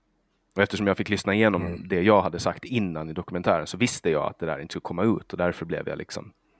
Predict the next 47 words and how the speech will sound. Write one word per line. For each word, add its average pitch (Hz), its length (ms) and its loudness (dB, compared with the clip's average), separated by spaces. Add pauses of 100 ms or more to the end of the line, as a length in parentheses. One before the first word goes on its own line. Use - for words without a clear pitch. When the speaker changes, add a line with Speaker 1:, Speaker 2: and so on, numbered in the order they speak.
(520)
Speaker 1:
Jag 107 220 8
kände 113 240 4
ju 95 60 4
att - 60 -2
jag 92 100 -2
kunde 87 160 -6
prata 92 300 0
fritt - 400 -2
när - 120 -12
vi 78 80 -10
spelade 85 320 -4
in 85 180 -6
eftersom, - 500 -8 (1040)
ja, 95 140 2
men 82 100 0
jag 82 60 -2
skulle 87 140 -6
få 98 100 -4
lyssna 92 220 -2
igenom 87 240 -2
allting - 260 -12
så - 80 -2
jag 85 100 0
skulle 92 160 0
vara 82 100 0
beredd, 90 340 0
men 85 140 -8 (420)
det 98 60 2
där 95 100 6
var 82 80 0
inte 80 140 -4
jag - 60 -6
beredd 85 320 -4
på. - 180 -18 (600)
Och 110 100 0
det 107 80 6
är 104 40 8
där 104 240 6
jag 85 80 -2
har - 80 -6
fått - 140 -16
fler, 90 280 -2
mest 101 500 -2
reaktioner. 90 360 -10 (1120)
Den 110 120 0
Speaker 2:
Mm. 110 140 0
Speaker 1:
artikeln. - 360 -14